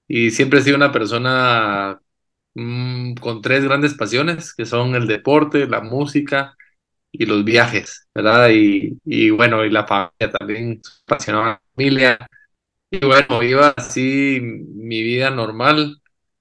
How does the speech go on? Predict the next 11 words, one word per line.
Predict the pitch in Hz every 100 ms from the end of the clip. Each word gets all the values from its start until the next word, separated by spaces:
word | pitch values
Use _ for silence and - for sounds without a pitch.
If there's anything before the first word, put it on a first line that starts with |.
| -
¿verdad? | 113 107 123 127 123 - _ _ _ _
Más | 110 110 107 113 113
o |
menos | 117 123 123
en | 104 104
modo | 117
automático, | 127 113 107 127 - - 110
como | 104 104 101
vamos | 104 131 131
la | 123
mayoría, | 110 104 107 139 139 135